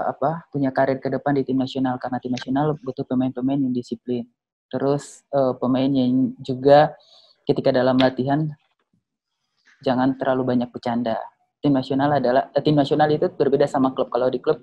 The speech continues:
kebanyakan pemain bisa ketawa, tapi tim nasional itu butuh pemain yang fokus karena perjuangannya untuk membela negara.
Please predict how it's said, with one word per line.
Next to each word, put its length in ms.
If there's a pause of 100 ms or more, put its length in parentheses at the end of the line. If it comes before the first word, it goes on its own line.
(140)
kebanyakan 380
pemain 320
bisa 240
ketawa, 280 (280)
tapi 160
tim 160
nasional 400
itu 160
butuh 240
pemain 260
yang 180
fokus 340
karena 420 (320)
perjuangannya 640
untuk 240
membela 320
negara. 480